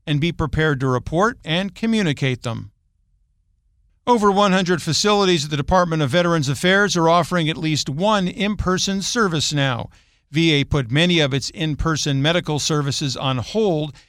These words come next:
in the early days of the pandemic. V A is prioritizing those services for veterans with the greatest clinical needs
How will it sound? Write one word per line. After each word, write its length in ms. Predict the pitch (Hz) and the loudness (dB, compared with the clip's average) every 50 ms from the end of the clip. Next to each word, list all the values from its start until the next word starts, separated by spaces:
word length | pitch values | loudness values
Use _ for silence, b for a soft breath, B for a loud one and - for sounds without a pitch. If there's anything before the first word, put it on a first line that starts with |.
| b b | b b
in 140 | b 151 147 | b -2 0
the 140 | 139 143 - | 0 0 0
early 320 | - 190 185 165 160 143 | 0 0 0 0 0 0
days 380 | 131 170 180 175 165 156 127 135 | 2 2 2 2 2 2 0 0
of 80 | 135 | -2
the 100 | 127 131 | -2 -2
pandemic. 640 | 113 143 147 143 139 139 170 180 170 135 117 - - _ _ _ _ _ | -2 0 0 0 2 2 2 0 0 0 -4 -6 -12 _ _ _ _ _
V 280 | - 131 147 143 139 135 | -2 0 2 4 4 4
A 160 | 131 131 131 | 2 2 0
is 140 | 127 117 - | 0 -2 -4
prioritizing 920 | - - 135 135 147 156 160 156 131 - 151 139 135 135 117 139 135 131 | -4 -2 0 0 2 2 2 0 0 0 2 2 2 2 0 0 -2 0
those 220 | 135 135 135 127 | 0 0 0 0
services 560 | - - 143 139 135 139 131 - 156 143 123 - | -2 -2 -2 -2 -2 -2 -2 -2 -4 -4 -4 -4
for 160 | - 143 131 | -4 -4 -2
veterans 580 | 117 147 151 151 147 143 143 139 135 123 110 | 0 0 0 2 2 0 0 0 0 -2 -4
with 240 | 120 127 131 123 - | -4 -4 -6 -6 -6
the 100 | - 131 | -8 -8
greatest 480 | 117 110 143 165 175 151 147 127 - - | -6 -2 -2 0 0 0 0 -2 -4 -4
clinical 440 | - 190 180 165 147 - 143 139 135 | -4 -2 -2 -2 -2 -2 -2 -2 -2
needs 440 | 151 180 180 165 156 151 127 - | 0 0 0 0 0 -2 -4 -6